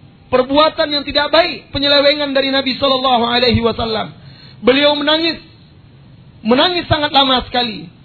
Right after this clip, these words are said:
sehingga rintihan beliau terdengar oleh orang-orang yang lainnya.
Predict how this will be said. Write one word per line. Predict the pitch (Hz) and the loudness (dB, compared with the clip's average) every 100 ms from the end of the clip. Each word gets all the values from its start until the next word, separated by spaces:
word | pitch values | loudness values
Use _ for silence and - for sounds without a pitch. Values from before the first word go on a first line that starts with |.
| - - | -20 -2
sehingga | 262 247 254 254 254 240 - - _ - - _ _ - | 0 2 2 4 2 -2 -14 -20 _ -20 -20 _ _ -6
rintihan | 240 240 277 233 247 233 | -2 -2 2 4 4 2
beliau | 240 240 233 226 | 2 2 0 -2
terdengar | 208 220 247 254 202 143 - - - - _ - | -2 2 2 2 -2 -8 -20 -20 -20 -20 _ -2
oleh | 214 | 0
orang-orang | 220 226 208 196 190 185 | 2 2 2 0 0 0
yang | 175 | 0
lainnya. | 170 165 151 135 | -2 -2 -6 -10